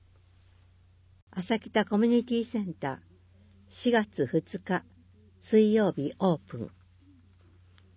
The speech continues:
レクリエーションや催しにご利用を。四月二日水曜日に、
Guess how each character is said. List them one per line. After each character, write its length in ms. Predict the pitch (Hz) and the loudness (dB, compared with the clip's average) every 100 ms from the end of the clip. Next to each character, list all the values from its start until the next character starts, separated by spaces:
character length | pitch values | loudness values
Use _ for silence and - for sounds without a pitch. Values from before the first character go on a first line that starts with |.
| _ _ 233 | _ _ 2
レ 120 | 220 | 2
ク 140 | 262 | 6
リ 60 | 254 | 6
エ 60 | 226 | 6
ー 40 | |
シ 160 | - 170 | 2 0
ョ 60 | |
ン 140 | 147 143 | 0 2
や 200 | 165 - - | 0 0 0
催 380 | 175 202 214 247 | 2 4 4 0
し 200 | - 185 | -2 2
に 220 | 202 - - | 2 2 -2
ご 140 | 160 | -2
利 160 | 170 175 | 2 4
用 240 | 175 165 | 4 4
を。 240 | 151 151 - - - _ _ _ _ _ - _ - | 2 0 -6 -20 -20 _ _ _ _ _ -20 _ -12
四 180 | - 226 | -2 2
月 300 | 226 - 151 | 2 2 -4
二 300 | - - 180 | -4 -12 -2
日 220 | 196 175 - | 2 2 0
水 320 | - 208 196 | 0 2 4
曜 200 | 196 160 | 4 2
日 100 | 143 | 0
に、 180 | 143 | -2